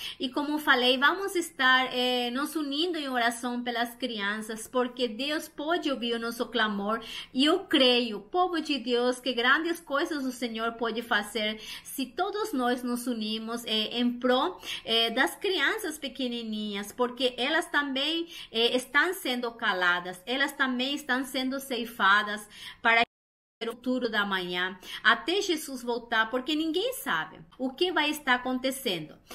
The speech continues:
E o último versículo que eu quero estar compartilhando com todos se encontra lá no ver-, no, em Amós, capítulo três, eh, versículo sete.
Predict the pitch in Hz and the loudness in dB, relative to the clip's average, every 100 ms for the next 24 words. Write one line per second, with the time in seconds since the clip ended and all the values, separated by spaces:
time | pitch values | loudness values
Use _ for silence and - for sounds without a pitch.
0 | - - 285 311 311 302 294 - 269 277 | -12 -2 2 4 4 0 -2 0 2 2
1 | 302 349 494 494 427 302 269 269 - 302 | 4 8 8 6 0 0 2 0 -2 -2
2 | 330 285 247 233 294 294 330 330 - 269 | -2 0 -2 -2 -6 -4 -2 -4 0 2
3 | 254 254 254 254 247 262 233 226 226 220 | 2 0 0 2 0 -2 0 0 -2 -4
4 | 220 254 269 262 254 254 240 247 247 247 | -2 2 2 2 0 -2 -2 -2 -2 2
5 | 247 233 247 381 285 247 247 240 220 220 | 2 6 6 4 2 2 2 2 0 0
6 | 214 214 208 202 214 233 294 403 - 269 | 0 0 4 4 4 4 2 0 2 2
7 | - 269 269 240 226 254 277 320 - 226 | 2 -2 0 -2 0 2 4 2 0 2
8 | 220 220 240 240 285 - 277 311 - 185 | 4 4 2 2 -2 -2 -2 -2 0 -2
9 | 151 - | -2 -10